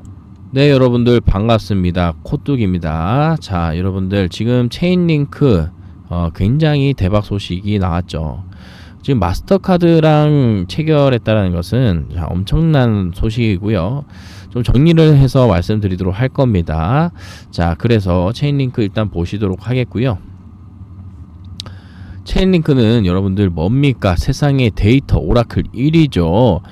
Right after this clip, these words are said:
세상의 데이터 블록체인, 이, 블록체인이 현실 데이터를 가져오려면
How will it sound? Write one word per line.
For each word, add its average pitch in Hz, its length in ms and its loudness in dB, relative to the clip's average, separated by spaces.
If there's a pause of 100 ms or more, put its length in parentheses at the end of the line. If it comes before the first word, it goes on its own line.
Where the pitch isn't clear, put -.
(200)
세상의 180 440 4
데이터 117 840 4
블록체인, 113 760 2 (180)
이, - 180 -12 (340)
블록체인이 104 640 4
현실 123 400 0
데이터를 92 400 0
가져오려면 87 800 -2